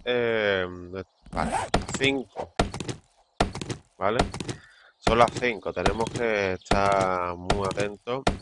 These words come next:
y empezar ya a reforzar. ¿Cuánta madera tiene? Tengo ochocientos y pico. Yo creo que en verdad con esto podríamos empezar ya.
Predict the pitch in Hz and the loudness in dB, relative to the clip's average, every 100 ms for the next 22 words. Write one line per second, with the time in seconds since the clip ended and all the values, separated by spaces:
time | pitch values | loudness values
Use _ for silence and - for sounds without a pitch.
0 | - - 95 - 107 113 107 - - - | -8 -10 -10 -2 2 2 2 -2 -2 -4
1 | 113 175 92 80 - - 123 135 - 139 | -4 -4 -4 -2 -2 -2 -4 -8 -8 -8
2 | 101 - 80 92 - 95 95 92 110 87 | -6 -10 -14 -12 -8 -6 -6 -4 -6 -6
3 | 85 95 135 127 117 113 - 117 - - | -12 -10 -8 -4 -2 0 2 2 0 -2
4 | - 98 95 95 92 92 92 95 92 90 | -6 -4 -4 -4 -4 -2 0 0 0 -2
5 | 87 90 | -4 -6